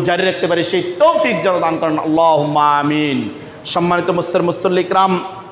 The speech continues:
এইবার আপনাদেরকে আরেকটি হাদিস শোনাবো। আমি মনে করি আপনারা এখানে অনেক বক্তা, অনেক আলোচক এসেছে, এই হাদিসটা মনে হয় শোনেননি, শুনলেও আপনাকে আজ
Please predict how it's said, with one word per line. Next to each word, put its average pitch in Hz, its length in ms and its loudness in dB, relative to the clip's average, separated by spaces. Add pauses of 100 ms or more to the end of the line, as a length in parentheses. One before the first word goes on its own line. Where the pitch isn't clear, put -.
(580)
এইবার 220 280 4
আপনাদেরকে 190 460 0
আরেকটি 196 280 0
হাদিস 170 280 -2
শোনাবো। 190 340 2 (440)
আমি 240 200 0
মনে 247 180 2
করি 196 240 2 (320)
আপনারা 208 280 2
এখানে 196 220 2 (120)
অনেক 311 360 2 (120)
বক্তা, 233 380 2 (320)
অনেক 208 300 2
আলোচক 185 380 0
এসেছে, 196 380 0 (380)
এই 208 140 4
হাদিসটা 180 420 -2 (120)
মনে 247 160 2
হয় 208 240 2
শোনেননি, 190 360 2 (340)
শুনলেও 233 400 2 (120)
আপনাকে 208 340 -2
আজ 185 140 -2